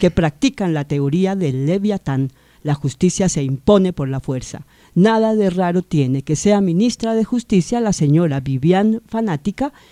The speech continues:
y de Defensa el Sabona Rola Ordeñado. Tienen que pagarles.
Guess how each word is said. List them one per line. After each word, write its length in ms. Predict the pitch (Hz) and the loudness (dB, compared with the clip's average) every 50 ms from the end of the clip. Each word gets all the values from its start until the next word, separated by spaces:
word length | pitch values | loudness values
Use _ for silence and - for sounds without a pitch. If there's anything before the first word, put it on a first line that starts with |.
| _ - | _ 0
y 120 | - 175 | 0 2
de 140 | 151 160 165 | 2 2 2
Defensa 760 | 143 143 135 - 202 208 208 214 208 - 220 220 220 220 - _ - | 0 0 0 2 2 2 2 2 0 -2 -4 -4 -4 -4 -6 _ 0
el 220 | 151 143 139 135 | 0 0 2 0
Sabona 640 | 127 - - - 135 123 139 170 196 208 208 202 202 | -2 -6 -6 -4 -4 -2 0 0 0 0 -2 -2 -4
Rola 460 | 196 170 165 180 180 180 170 151 143 | -4 -2 -2 0 0 0 0 0 0
Ordeñado. 720 | 139 165 190 185 147 143 135 135 143 139 135 135 131 139 143 - _ _ _ _ _ | 0 0 0 0 -2 -2 -2 -2 -2 -2 -2 -2 -4 -4 -6 -8 _ _ _ _ _
Tienen 300 | - 190 185 156 135 127 123 | 2 2 4 4 2 -2 -4
que 140 | - 147 | -6 -8
pagarles. 960 | 139 - 139 120 120 120 117 110 117 123 131 - - - - - - - - | -6 -6 -6 -6 -6 -8 -8 -10 -12 -14 -16 -18 -20 -20 -20 -20 -20 -20 -20